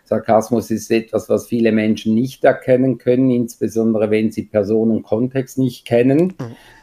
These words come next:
Speaker 1: Ähm, und da siehst du ja immer wieder Leute, die irgendwas dazu kommentieren, ähm, ohne, ich sag jetzt mal, einen Kontext zu kennen, ohne eine Person zu kennen, ohne beides zu kennen. Und da frage ich mich ja dann auch,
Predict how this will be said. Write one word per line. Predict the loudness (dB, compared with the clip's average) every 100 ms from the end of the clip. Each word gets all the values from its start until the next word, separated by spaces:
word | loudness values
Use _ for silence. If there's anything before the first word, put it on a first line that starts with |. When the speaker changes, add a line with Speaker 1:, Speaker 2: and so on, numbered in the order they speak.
| -2
Speaker 1:
Ähm, | 2 4 4 0 -6 _
und | -4 0
da | 0
siehst | 0 -2 2
du |
ja | 2
immer | 2 4 2
wieder | 2 2 2
Leute, | 4 2 2
die | -2 0 2
irgendwas | 2 4 2 2
dazu | 0 -2 -4 -4
kommentieren, | -2 0 2 0 -4 -8 -2 0 0 -2 _ _ _ -6
ähm, | 2 4 6 6 6 4 2
ohne, | 4 4 6 4 0
ich | -6 -4
sag | 0 0
jetzt | 0
mal, | -2
einen | -2 -2
Kontext | -2 -2 0 -4 -4
zu | -4 -4
kennen, | -2 0 2 2 0 -2 -2
ohne | 0 2
eine | 0 -2
Person | -2 0 2 2 -2
zu | -4
kennen, | -2 -2
ohne | 2 0
beides | 2 2 0 0 -4
zu | -4 -4
kennen. | 2 4 4 2 -6 -20 -16
Und | -4
da | -2
frage | 0 0 0
ich | -2
mich | -2 2
ja | 4
dann | 4 2
auch, | 2 2